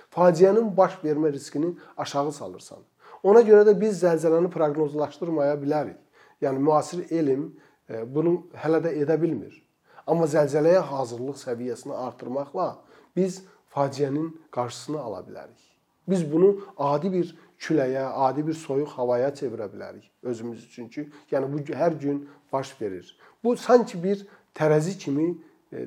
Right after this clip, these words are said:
deməli, e, bayaq dediyim kimi, sanki bir tərəzidir və öz yerini daim dəyişir. Biz hazırlığımızı hansı səviyyədə qurmalıyıq? İlk növbədə yaxşı qanunvericilik olmalıdır.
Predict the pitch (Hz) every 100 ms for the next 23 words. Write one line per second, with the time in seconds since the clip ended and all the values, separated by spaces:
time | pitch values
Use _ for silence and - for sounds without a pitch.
0 | 123 113 107 113 131 123 123 120 110 120
1 | 143 135 - 127 120 123 - 175 - 190
2 | 190 165 180 170 135 127 147 160 175 143
3 | 143 139 _ _ 175 151 135 120 123 131
4 | 135 123 117 120 101 95 - 95 - -
5 | - 233 190 185 180 180 175 165 165 175
6 | 190 - - 180 190 247 247 185 143 120
7 | 117 110 101 92 95 - _ _ - 254
8 | 226 165 143 151 156 151 - 175 147 127
9 | 117 117 113 113 117 117 98 95 92 98
10 | 117